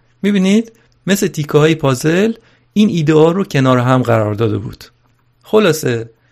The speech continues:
جف در همون شرکت شاو با یه خانم جوونی آشنا شده بود و با هم قرار می‌ذاشتن. خانمی به اسم مکنزی اسکات. مکنزی هم مثل جف در پرینستون درس خونده بود. البته در رشته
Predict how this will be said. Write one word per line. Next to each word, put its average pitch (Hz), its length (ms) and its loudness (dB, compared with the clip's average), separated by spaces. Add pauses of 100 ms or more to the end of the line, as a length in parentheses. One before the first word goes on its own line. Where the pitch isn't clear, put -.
(140)
جف 214 440 0
در 147 200 0
همون 160 340 -2
شرکت 123 460 -6
شاو 156 440 -2 (340)
با 147 120 4
یه 208 100 0
خانم 175 400 -4
جوونی 147 480 -4
آشنا 147 360 -6
شده 151 220 -6
بود 147 160 -2
و 139 60 -2
با 117 160 -6
هم 131 120 -4
قرار 110 360 -4
می‌ذاشتن. - 480 -14 (600)
خانمی 165 340 0
به 156 120 2
اسم 156 320 -4
مکنزی 156 480 -4
اسکات. - 540 -10 (520)
مکنزی 180 500 -2
هم 233 120 2
مثل 214 220 -4
جف 180 480 -4
در 135 200 0
پرینستون 127 580 -4
درس 95 280 -8
خونده 98 240 -10
بود. 104 240 -18 (380)
البته 127 360 -4
در 143 140 2
رشته 151 720 0